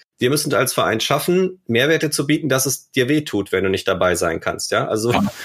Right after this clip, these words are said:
Speaker 1: auf der einen Seite Mehrwerte bieten, damit die Leute zu uns kommen, auf der anderen Seite auch Mehrwerte bieten, dass die Leute sich ein Stück weit erziehen, auch gegenseitig.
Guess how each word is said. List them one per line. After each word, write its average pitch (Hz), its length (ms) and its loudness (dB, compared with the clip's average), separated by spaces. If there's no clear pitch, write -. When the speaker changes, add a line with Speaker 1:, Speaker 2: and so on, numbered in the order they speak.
Speaker 1:
auf 113 120 -4
der 120 140 0
einen 156 160 2
Seite 147 240 2
Mehrwerte 139 400 2
bieten, 135 240 -2
damit 131 200 0
die 135 60 0
Leute 123 300 0
zu - 160 -4
uns 160 160 -2
kommen, 160 180 0
auf 147 120 -4
der 139 120 0
anderen 139 220 0
Seite 139 260 2
auch 123 120 -4
Mehrwerte 131 420 0
bieten, 135 320 -4
dass - 180 -2
die 135 100 -2
Leute 131 280 2
sich 123 160 -4
ein 120 80 -2
Stück - 300 -4
weit 120 180 2
erziehen, 110 460 -2
auch 110 180 -4
gegenseitig. 98 720 -2